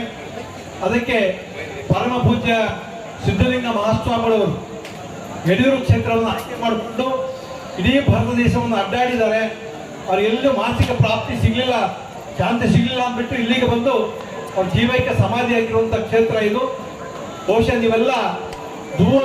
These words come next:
ದೂರದಿಂದ ಬರ್ತಾ ಇದ್ದೀರಿ, ಕರ್ನಾಟಕದ ಮೂಲೆ ಮೂಲೆಗಳಿಂದ ನೀವೆಲ್ಲ ಶ್ರದ್ಧಾ, ಭಕ್ತಿ, ವಿಶ್ವಾಸಗಳನ್ನು ಬರ್ತಾ ಇದ್ದೀರಿ. ಹೇಳಿ ಕೇಳಿ ಕಾರ್ಯಕ್ರಮ. ಈ ತಿಂಗಳು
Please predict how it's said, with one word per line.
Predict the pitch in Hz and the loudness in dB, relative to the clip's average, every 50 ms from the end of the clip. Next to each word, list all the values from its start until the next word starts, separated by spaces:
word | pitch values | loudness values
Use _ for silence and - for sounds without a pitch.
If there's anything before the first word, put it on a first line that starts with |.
| 262 254 | 2 2
ದೂರದಿಂದ | 247 254 247 247 240 240 233 240 233 226 | 2 2 2 2 0 0 0 2 4 4
ಬರ್ತಾ | 226 220 - 226 220 | 2 4 2 2 2
ಇದ್ದೀರಿ, | 220 - - - - - - - - - - - 214 - - - - 208 - - - - - | 2 2 0 0 -2 -6 -8 -10 -12 -12 -10 -10 -10 -10 -10 -10 -10 -10 -10 -8 -8 -4 -2
ಕರ್ನಾಟಕದ | 185 185 208 233 247 247 247 247 247 226 226 220 220 | -2 -2 0 0 0 0 0 2 2 2 2 2 4
ಮೂಲೆ | 220 240 262 269 262 247 233 | 4 4 4 4 2 2 4
ಮೂಲೆಗಳಿಂದ | 240 247 247 247 247 247 247 247 240 247 240 226 220 226 226 - 190 | 4 4 4 4 4 4 2 2 2 2 2 2 0 -2 -4 -6 -4
ನೀವೆಲ್ಲ | 202 214 220 226 240 233 214 202 196 - - - - - - - | -2 0 2 2 2 2 0 0 -2 -4 -6 -8 -8 -8 -4 2
ಶ್ರದ್ಧಾ, | - 202 208 226 226 - - 226 233 240 240 233 | 4 4 4 4 2 2 2 2 2 2 0 2
ಭಕ್ತಿ, | - - 214 220 - - 262 247 240 247 220 220 | 2 2 2 0 -2 -4 -4 -2 -2 -2 0 0
ವಿಶ್ವಾಸಗಳನ್ನು | 220 - - 247 254 254 220 226 226 233 - - | 2 2 2 2 2 2 2 2 0 0 0 0
ಬರ್ತಾ | - 214 214 233 226 220 | 0 2 2 2 2 2
ಇದ್ದೀರಿ. | 214 - 208 202 208 208 208 - - - - - - - - - - - - - - 180 175 | 2 2 2 2 2 0 -2 -2 -6 -8 -12 -12 -10 -10 -12 -12 -12 -12 -12 -10 0 2 4
ಹೇಳಿ | 196 226 247 269 277 269 262 | 4 4 4 4 2 0 2
ಕೇಳಿ | - 247 247 254 247 240 180 180 196 | 0 0 2 2 2 2 2 2 0
ಕಾರ್ಯಕ್ರಮ. | 214 220 220 226 - 247 233 233 226 220 220 | 0 -2 -2 -2 0 -2 0 0 2 2 2
ಈ | 214 208 196 185 185 - - - - - - - - - - - - - | 2 4 2 2 0 -2 -6 -10 -12 -12 -14 -14 -12 -12 -12 -12 -2 0
ತಿಂಗಳು | 233 226 233 269 262 240 | 0 2 2 2 2 2